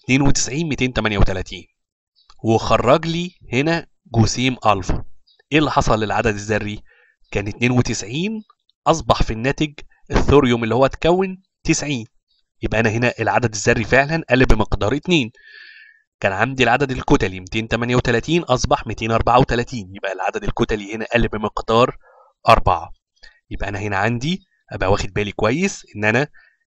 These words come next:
الجسيم اللي هيخرج هيأثر لي في الأعداد الذرية والكتلية إزاي. هاجي على جسيم بيتا، لو جيت تبص على بيتا كده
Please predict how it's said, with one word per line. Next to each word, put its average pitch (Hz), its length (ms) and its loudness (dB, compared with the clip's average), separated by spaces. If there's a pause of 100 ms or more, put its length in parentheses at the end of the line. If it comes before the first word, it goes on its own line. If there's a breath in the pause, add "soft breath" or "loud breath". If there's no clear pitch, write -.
(140)
الجسيم 95 1400 -4
اللي 98 140 -6
هيخرج 143 440 0
هيأثر 131 580 -2
لي 135 80 -6
في - 60 -6
الأعداد 104 340 -2
الذرية 104 300 0
والكتلية 98 460 0
إزاي. 87 260 -12 (1040 soft breath)
هاجي 180 200 2
على 180 180 4
جسيم 151 360 2
بيتا، 101 260 -6
لو 95 120 -2
جيت 123 240 -4
تبص 156 280 2
على 117 200 0
بيتا 135 240 -4
كده 139 380 -2